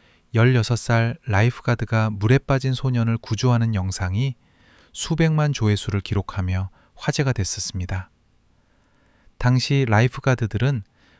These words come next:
무려 서른네 명이 물속에 들어가서 한 명 있습니다. 당시 라이프가드들은 무려 서른네 명을 구조했다고 하죠. 국립기상청은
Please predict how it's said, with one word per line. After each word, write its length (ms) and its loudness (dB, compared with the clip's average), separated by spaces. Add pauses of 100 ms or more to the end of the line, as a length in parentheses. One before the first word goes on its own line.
(140)
무려 320 4
서른네 540 0
명이 300 2
물속에 400 0
들어가서 640 0 (520)
한 220 0
명 160 4
있습니다. 560 -4 (1120)
당시 580 2
라이프가드들은 920 0 (400)
무려 360 2
서른네 540 0
명을 480 2
구조했다고 600 0
하죠. 340 -4 (1400)
국립기상청은 1000 2